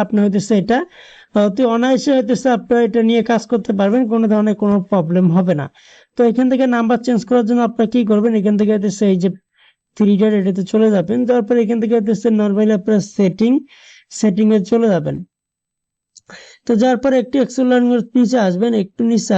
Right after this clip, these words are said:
আসবেন, আসার পরে এখানে দেখবেন, আর ইমো, আহ, ইমো অ্যাকাউন্ট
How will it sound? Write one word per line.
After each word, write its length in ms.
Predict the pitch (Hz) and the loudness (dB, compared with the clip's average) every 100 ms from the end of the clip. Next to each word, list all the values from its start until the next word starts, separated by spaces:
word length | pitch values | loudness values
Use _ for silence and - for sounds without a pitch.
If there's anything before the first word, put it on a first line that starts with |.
| 180 | 0
আসবেন, 280 | 170 208 208 180 | 0 0 0 0
আসার 220 | 180 214 196 | 0 -2 0
পরে 120 | 208 | 0
এখানে 200 | 185 202 196 | 2 2 2
দেখবেন, 260 | 170 196 262 - _ _ - - _ - 208 | 0 -2 -2 -6 _ _ -20 -20 _ -8 -4
আর 80 | 208 - | -2 0
ইমো, 200 | 294 359 339 302 | 2 2 2 2
আহ, 240 | 226 226 - - 214 262 | 2 0 -4 -10 -2 2
ইমো 180 | 254 254 | 4 4
অ্যাকাউন্ট 580 | 202 190 214 220 240 254 | 2 0 -2 0 0 -2